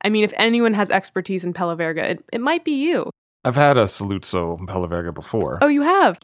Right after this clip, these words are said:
Speaker 2: Once.
Speaker 1: What were your
Speaker 2: Um,
Speaker 1: thoughts?
Speaker 2: one time. Uh, meaty, kinda
Speaker 1: Yeah.
Speaker 2: meaty, sausagey, kinda more like Croatina than the Pella Verga that we think of.
Speaker 1: That's fair. Um, yeah, I think a lot of sommeliers know of, like, Verduna Pella Verga and Berlotto, but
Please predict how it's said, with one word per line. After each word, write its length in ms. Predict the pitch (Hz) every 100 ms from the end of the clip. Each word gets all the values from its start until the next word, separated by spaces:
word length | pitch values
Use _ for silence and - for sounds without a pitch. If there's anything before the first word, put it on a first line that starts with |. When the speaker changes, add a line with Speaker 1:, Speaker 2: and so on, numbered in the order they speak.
| 113
Speaker 2:
Once. 420 | 107 92 - -
Speaker 1:
What 100 | 233
were 60 | 233
your 100 | 220
Speaker 2:
Um, 60 |
Speaker 1:
thoughts? 220 | 190 208
Speaker 2:
one 120 | 165 85 - 76
time. 120 | 98
Uh, 240 | - 127 131 156
meaty, 420 | 185 151 131 165 - -
kinda 160 | 127
Speaker 1:
Yeah. 60 | 110
Speaker 2:
meaty, 160 | 101 98
sausagey, 560 | - 101 - 101 107 107
kinda 160 | 139
more 160 | 120 101
like 160 | 95
Croatina 600 | - 104 92 85 101 98 85
than 260 | 85 82 76
the 240 | 85 76
Pella 260 | - 90 87
Verga 260 | 85 85
that 100 | 76
we 100 | 80
think 300 | 76 - 87
of. 320 | 73 73 - - _ _
Speaker 1:
That's 200 | 233 226
fair. 380 | - 175 160 180 -
Um, 440 | 202 180 170 175 - - -
yeah, 160 | - 285
I 80 | 214
think 180 | 262 240
a 40 |
lot 180 | 208 196
of 60 | 190
sommeliers 540 | 220 202 196 185 -
know 220 | 202 196
of, 140 | 180 170
like, 240 | 175 170
Verduna 320 | 208 214 294
Pella 220 | 214 190 180
Verga 220 | 175 170
and 160 | 165
Berlotto, 520 | 160 180 196 202 196 170
but 300 | 175 170